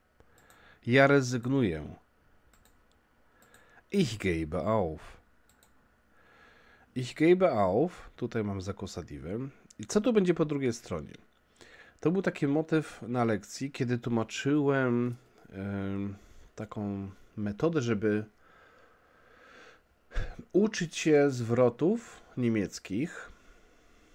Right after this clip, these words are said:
których rozumiecie, ale ich nie używacie. Czyli z-, wzbogacić słownictwo aktywne. I uczymy się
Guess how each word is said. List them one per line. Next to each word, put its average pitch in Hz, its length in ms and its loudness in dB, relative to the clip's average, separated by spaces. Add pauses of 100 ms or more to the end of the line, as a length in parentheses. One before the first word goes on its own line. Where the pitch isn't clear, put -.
(1000)
których 120 540 0
rozumiecie, 113 720 -2
ale 123 140 -2
ich 120 140 -8
nie 113 100 -2
używacie. 90 520 -6 (1000)
Czyli 123 360 -2 (120)
z-, 117 240 -8
wzbogacić 123 880 0
słownictwo 117 680 -4
aktywne. 80 720 -8 (560)
I 123 100 0
uczymy 151 340 2
się 131 300 2